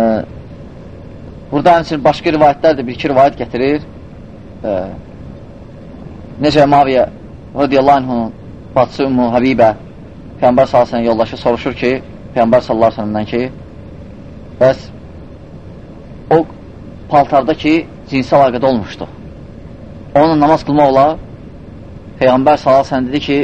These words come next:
əgər əza yoxdursa, yəni bir əlamət, mənini, aydındır, qılmaq olar. Və əgər məninin əgər əlaməti varsa, yəni məni düşüb sonra dəyibsə, o yerə yuyub qılırsan. Amma belə isə,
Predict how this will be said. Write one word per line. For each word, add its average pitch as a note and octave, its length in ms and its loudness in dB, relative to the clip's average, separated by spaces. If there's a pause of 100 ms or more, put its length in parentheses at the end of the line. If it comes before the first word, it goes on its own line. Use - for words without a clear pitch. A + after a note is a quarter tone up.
(180)
əgər C3 240 2 (160)
əza C#3 200 2 (120)
yoxdursa, C3+ 320 -4
yəni A#2+ 240 2 (880)
bir C3 180 0
əlamət, A#2+ 480 2
mənini, A#2+ 420 2 (540)
aydındır, C3 480 2
qılmaq C3 300 4
olar. G#2+ 180 0 (1200)
Və C3 140 4
əgər C#3+ 260 4
məninin C#3 480 2
əgər C3 300 4
əlaməti C3+ 380 2
varsa, C3+ 360 2
yəni A#2 240 0 (960)
məni B2 300 2
düşüb - 260 -8
sonra A#2 240 2
dəyibsə, C3+ 420 4 (540)
o D3+ 80 2
yerə C#3+ 240 2
yuyub C#3 320 0
qılırsan. G2 320 -8
Amma C#3+ 160 2
belə D#3 320 2
isə, C#3+ 180 2